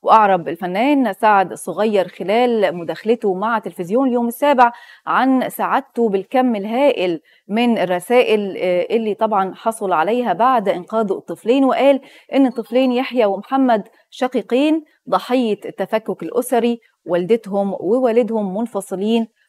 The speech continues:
وكل منهم تزوج من شخص آخر، الأم تزوجت من شخص كفيف، وقال عنه الأطفال إنه كان قاسي القلب، وتزوج الأب من أخرى،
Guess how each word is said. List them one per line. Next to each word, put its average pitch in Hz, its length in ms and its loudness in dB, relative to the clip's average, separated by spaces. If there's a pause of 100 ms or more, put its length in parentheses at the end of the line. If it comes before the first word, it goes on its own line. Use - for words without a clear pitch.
(140)
وكل 214 680 0
منهم 208 460 -4
تزوج 196 720 -2
من 196 340 -6
شخص - 340 -8
آخر، 220 480 0 (280)
الأم 220 360 0
تزوجت 185 580 -2
من 175 120 -8
شخص 190 360 -10
كفيف، 247 460 -4 (320)
وقال 262 360 4
عنه 226 320 2
الأطفال 214 500 -2
إنه 208 280 -4
كان 214 360 -2
قاسي 214 480 -4
القلب، 190 440 -2 (380)
وتزوج 196 720 0
الأب 190 460 -2
من 214 200 -2
أخرى، 208 500 -2